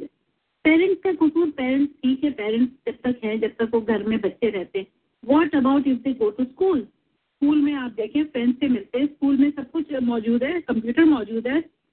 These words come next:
उनको सॉन्ग भी सुनाए जाते हैं। और फिर वो हमारे लोग तो आजकल इतने कॉम्प्लेक्स का शिकार है कि हम लोगों ने तो वो जो पब्लिक, अ, स्कूल्स हैं जो फ्री होते हैं, हमने अपने बच्चों को उनमें से भेजना ही छोड़ दिया है।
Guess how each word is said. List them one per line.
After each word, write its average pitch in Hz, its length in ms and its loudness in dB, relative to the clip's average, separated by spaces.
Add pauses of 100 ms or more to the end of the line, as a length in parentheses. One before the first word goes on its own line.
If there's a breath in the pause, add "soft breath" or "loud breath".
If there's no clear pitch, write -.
उनको 269 280 2
सॉन्ग 294 380 0
भी 330 80 0
सुनाए 247 360 -2
जाते 240 320 -4
हैं। 269 80 4
और 247 120 2
फिर 294 200 0
वो 311 200 2
हमारे 262 460 0
लोग 269 260 -2
तो 277 180 0
आजकल 247 440 0
इतने 247 480 0
कॉम्प्लेक्स 247 580 -4
का 247 80 -2
शिकार 247 400 -2
है 240 160 2 (420)
कि 349 60 4
हम 302 380 2
लोगों 302 240 0
ने 294 160 0
तो 302 140 -4
वो 269 580 0 (360)
जो 233 480 -2
पब्लिक, 247 400 0
अ, 226 500 0
स्कूल्स 262 420 2
हैं 240 260 0 (420)
जो 240 60 -2
फ्री 294 300 2
होते 277 300 -2
हैं, 311 120 2
हमने 320 320 0
अपने 330 260 -4
बच्चों 311 320 -2
को 339 100 -2
उनमें 330 240 0
से 285 200 -4
भेजना 247 400 -2
ही 415 160 -2
छोड़ 294 200 0
दिया 185 220 -10
है। - 80 -18